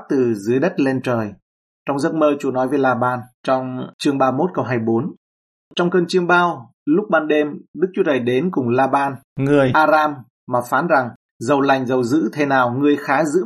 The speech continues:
mình, đừng nói chi cùng Gia-cốp hết." Chúa nói với Joseph trong giấc mơ,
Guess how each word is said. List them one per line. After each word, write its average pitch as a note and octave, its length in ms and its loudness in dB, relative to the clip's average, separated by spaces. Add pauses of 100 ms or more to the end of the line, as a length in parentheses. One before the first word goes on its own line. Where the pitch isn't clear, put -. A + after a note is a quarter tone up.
mình, B2+ 240 -2
đừng A#2+ 140 0
nói B2+ 220 -2
chi C#3+ 420 2
cùng A#2+ 320 -2
Gia-cốp C3 500 -2
hết." F3 120 -4 (1200)
Chúa D#3 60 2
nói D#3 120 4
với F3 120 2
Joseph F3 580 2 (680)
trong D3+ 160 0
giấc D3 180 -4
mơ, C#3+ 300 0